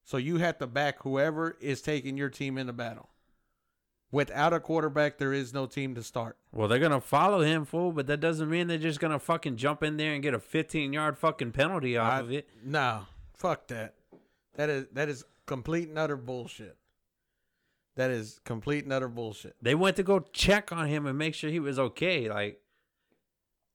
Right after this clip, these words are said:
Speaker 2: I don't understand what the fucking big deal is.
Speaker 1: Well, like I said, I, I don't think, you never played football, so the, the passion that you gotta have for that, you know, that's like someone i-, in reality, in layman's terms,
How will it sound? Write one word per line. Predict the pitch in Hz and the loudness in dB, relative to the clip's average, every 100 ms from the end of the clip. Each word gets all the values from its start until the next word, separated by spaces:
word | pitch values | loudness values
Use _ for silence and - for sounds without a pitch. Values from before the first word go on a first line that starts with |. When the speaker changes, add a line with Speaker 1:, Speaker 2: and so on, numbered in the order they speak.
| _ _ - | _ _ -8
Speaker 2:
I | 123 | -4
don't | 131 | 0
understand | 139 143 131 165 156 | 2 0 0 0 0
what | 147 143 | 0 -2
the | 117 | -2
fucking | - 151 135 120 | -4 -4 -2 -2
big | 147 | -2
deal | 123 170 165 | 0 0 0
is. | 113 110 - _ - | -4 -8 -18 _ -6
Speaker 1:
Well, | 127 143 - _ - | -2 -2 -4 _ -6
like | 135 147 | -2 -2
I | 151 | -2
said, | - 131 110 - | -4 -6 -6 -14
I, | 101 - - | -16 -16 -4
I | 127 | -2
don't | 151 | 0
think, | 156 156 - | 0 -4 -6
you | 131 | -4
never | 156 160 151 | 0 0 0
played | 165 165 151 | 0 -2 -2
football, | 170 160 151 156 147 _ _ _ _ _ | -6 -4 -2 -2 -6 _ _ _ _ _
so | 131 120 | -4 -4
the, | 120 - | -4 -4
the | 120 | -6
passion | - 139 143 147 143 | -2 0 0 -2 -6
that | 127 120 | -6 -6
you | 131 | -6
gotta | 127 123 | -4 -4
have | 117 127 127 120 | -4 -2 -4 -6
for | - 127 123 | -8 -4 -2
that, | 123 120 - _ _ _ _ _ _ _ _ _ | -2 -4 -6 _ _ _ _ _ _ _ _ _
you | 135 | -6
know, | 117 110 - _ _ _ - | -4 -6 -10 _ _ _ 0
that's | 151 165 - | 0 2 0
like | 156 147 | 0 0
someone | - 156 151 147 143 139 | -2 -4 -2 -2 -2 -4
i-, | 135 135 | -8 -8
in | 151 139 | -8 -6
reality, | 131 135 143 147 143 | -4 -2 0 0 0
in | 131 127 | -4 -6
layman's | 127 139 139 123 | -6 -6 -8 -8
terms, | - 135 127 123 110 | -8 -8 -8 -10 -14